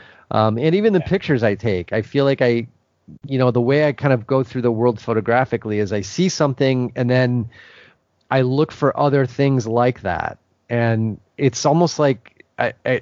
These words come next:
Speaker 1: it's like a constant, non-ending stream of things that are somehow vaguely related, um, that I'm seeing. And it, so her, the things I learned from her shape the way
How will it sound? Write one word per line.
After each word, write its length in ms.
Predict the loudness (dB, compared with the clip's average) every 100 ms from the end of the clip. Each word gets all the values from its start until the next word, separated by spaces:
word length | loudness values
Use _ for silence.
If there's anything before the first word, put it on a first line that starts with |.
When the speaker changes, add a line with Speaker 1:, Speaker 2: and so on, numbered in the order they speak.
| -4
Speaker 1:
it's 260 | -4 -2
like 140 | 0 2
a 80 | 0
constant, 720 | 0 0 2 2 0 0 0
non-ending 840 | 0 2 2 0 -2 -2 0 0
stream 500 | -2 -4 0 2 2
of 460 | 2 2 2 -2 -10 _ -20 -20 -20 _ _ _
things 360 | -2 0 2
that 120 | 2 2
are 100 | 2
somehow 800 | 0 0 0 0 2 2 -2 -8 _
vaguely 560 | -12 -4 0 2 2 2
related, 760 | 2 0 2 2 0 -2 -4 -14 _ _ _ _ _
um, 500 | -2 0 2 0 -2 -6 -2
that 160 | 0 0
I'm 400 | 0 -2 -2 -6
seeing. 640 | -4 0 0 0 -6 -12 -4
And 180 | 0 0
it, 200 | 0 -4
so 280 | 0 2
her, 480 | 4 2 2 2 -2 -8
the 380 | -14 -14 -12 -12
things 300 | -2 -2 0
I 80 | 0
learned 220 | 2 0
from 140 | 0 2
her 220 | 2 2
shape 400 | 0 -2 0 0
the 80 | -2
way 500 | 2 2 2 0 -4